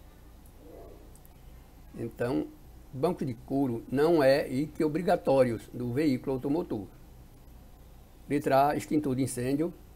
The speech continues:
Este sim é um item obrigatório. Triângulo de segurança também é um item obrigatório. Retrovisores internos e externos também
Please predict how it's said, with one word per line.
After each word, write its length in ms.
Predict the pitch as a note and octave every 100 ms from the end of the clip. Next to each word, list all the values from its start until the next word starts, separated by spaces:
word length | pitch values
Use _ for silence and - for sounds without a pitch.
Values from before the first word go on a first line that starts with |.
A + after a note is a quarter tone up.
| -
Este 300 | B2+ D3 -
sim 420 | - C3+ B2+ D#3 - - - - -
é 80 | C3+
um 140 | B2+
item 240 | A#2 A#2+ B2+
obrigatório. 680 | C3+ C#3 D3+ B2 A2 G#2 G2+ - - - -
Triângulo 420 | - C3+ C#3 C#3
de 60 | C3
segurança 560 | - B2 B2 C3+ A#2 A2
também 580 | - B2+ A2+ A#2+ C3+ D#3 - - - - - - -
é 100 | -
um 120 | B2+ A#2+
item 260 | B2 B2
obrigatório. 720 | B2+ C3 C3+ D3 B2+ A2+ G#2+ -
Retrovisores 760 | D#3 B2 D#3 D3+ B2+ C3+ C3+
internos 640 | G#3 - - C#3+ A#2+ A#2 D3
e 60 |
externos 580 | F3 - - B2 B2+ C3+
também 480 | - C#3+ A#2 A2+ B2